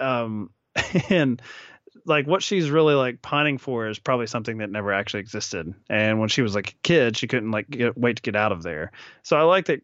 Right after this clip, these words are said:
Chris Christopherson's character is like, you know, you don't even really, like, you know, you have this, like, place in mind, but, like,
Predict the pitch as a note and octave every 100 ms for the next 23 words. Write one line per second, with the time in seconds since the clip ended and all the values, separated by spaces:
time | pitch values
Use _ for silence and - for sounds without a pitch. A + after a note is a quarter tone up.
0 | _ - D#3+ - C#3+ - B2+ C3 - B2+
1 | G#2+ - C3 B2 - G#2 F#2+ - G2+ G2+
2 | B2+ B2 D#4+ C#4 F#3+ D#3+ E3+ D#3+ C#3+ B2
3 | - - C#3+ C#3 B2+ F#3 D3 C3+ - G#2+
4 | F2+ - _ _ _ _ _ - G3+ E3
5 | C#3+ A2+ B2 B2 F2+ D2+ - _ _ _
6 | - B2+ A#2 A2 F2+ A2+